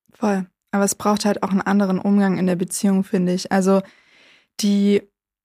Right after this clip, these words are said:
Art, wie Beziehungen heutzutage geführt werden, also man erwartet ja irgendwie, also das ist ja so eine Illusion, ne? Dieses, ja, man muss sich so, was du auch grad angesprochen hast, man muss sich ja nur genug lieben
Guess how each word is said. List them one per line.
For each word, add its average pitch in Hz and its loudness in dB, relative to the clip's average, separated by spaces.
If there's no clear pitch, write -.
Art, 208 2
wie 196 0
Beziehungen 208 0
heutzutage 196 0
geführt 226 0
werden, 180 0
also 185 0
man 190 2
erwartet 190 0
ja 180 0
irgendwie, 185 0
also 185 0
das 185 -2
ist 247 0
ja 220 4
so 190 2
eine 190 2
Illusion, 185 2
ne? 185 2
Dieses, 190 0
ja, 190 2
man 196 2
muss 214 2
sich 208 -2
so, - -2
was 190 -2
du 196 0
auch 190 -4
grad - -4
angesprochen 185 -2
hast, 180 -4
man 202 4
muss 226 2
sich 226 0
ja 214 2
nur 220 4
genug 214 0
lieben 220 2